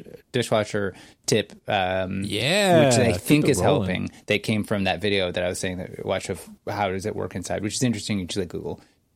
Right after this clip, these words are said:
Speaker 1: uh, dishwasher videos on YouTube and explainers. It's interesting to have that, build that mental model of, of how it works. Um, but their, their suggestion in that video was that the way dishwashers typically work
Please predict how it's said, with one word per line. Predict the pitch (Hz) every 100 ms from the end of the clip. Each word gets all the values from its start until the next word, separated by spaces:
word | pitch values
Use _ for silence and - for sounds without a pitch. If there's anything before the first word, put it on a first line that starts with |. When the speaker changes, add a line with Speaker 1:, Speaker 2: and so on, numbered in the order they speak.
| -
Speaker 1:
uh, | - 104
dishwasher | 110 107 104 - 92 92 - -
videos | 160 104 101 95 92
on | 95
YouTube | 92 - 90 -
and | - - -
explainers. | 113 - 98 92 101 -
It's | - -
interesting | 113 110 - 104
to | 101
have | 95 90
that, | 92 - -
build | 113 113
that | 98
mental | 104 104
model | 95 95 127
of, | 127 98
of | 104 104
how | 113 98
it |
works. | 101 160 - - - - - -
Um, | 113 110 107 - - -
but | 120 107 101
their, | 117 117 123
their | - 143 165
suggestion | 156 139 127
in | 113
that | 101 110
video | 117 98 95 - _ -
was | 113 107 104 101
that | 110 101 104 - - _ - - -
the | 123
way | 135
dishwashers | 139 - 123 117 -
typically | 135 131
work | 120 117